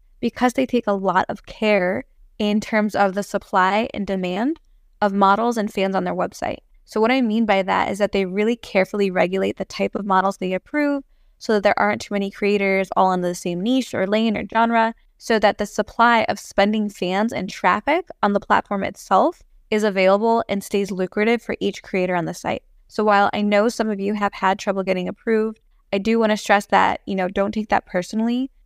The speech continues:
And while I wouldn't write it off where, like, you never attempt to reapply for the platform if you've been declined or denied, I just wanna mention that because I am on here, like so many of you,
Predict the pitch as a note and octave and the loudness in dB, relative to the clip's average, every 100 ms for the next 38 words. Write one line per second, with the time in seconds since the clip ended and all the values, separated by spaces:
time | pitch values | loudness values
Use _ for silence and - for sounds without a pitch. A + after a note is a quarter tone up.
0 | _ - G3+ G#3 G3 G3 G3+ G#3+ A3 F#3 | _ -4 2 4 4 2 0 0 0 2
1 | F#3+ F#3+ F#3 F3 G#3+ - _ G3 F#3 F3+ | 2 2 2 2 2 -2 _ 0 2 0
2 | F3 - F#3+ F#3+ F#3 F#3 G3 - F#3 F#3+ | -4 -6 -4 0 2 2 0 0 -4 -4
3 | - G3 F#3 F3+ - F3 F#3+ - G3+ - | -6 -4 -2 -2 2 2 2 -2 -4 -6
4 | _ - F3+ - F#3+ F#3 F3+ F3 F3 - | _ 2 2 2 -2 -2 -6 -6 -6 0
5 | A#3+ A#3 A3 F3 F#3 G#3+ A3 A#3 - _ | 2 2 0 -2 -4 -2 -2 -4 -8 _
6 | _ A3 B3+ B3+ A#3+ A3 G#3 G#3+ F#3+ F#3 | _ 2 2 2 0 2 0 -2 0 -2
7 | G3+ F#3+ G3 F#3+ F#3 _ _ - G3+ G3 | -2 -4 -2 -2 -6 _ _ -4 0 2
8 | F#3+ F#3 F#3 - - G#3+ - G#3 A3 A#3 | 0 0 -4 -8 -4 -2 2 2 2 0
9 | G#3+ G#3 A3+ - - G3 G3 - G#3+ G3+ | 0 0 -2 -8 -6 -4 -2 -2 0 0
10 | F#3+ F#3 F#3 F#3 G3+ | -2 -2 -2 -2 -4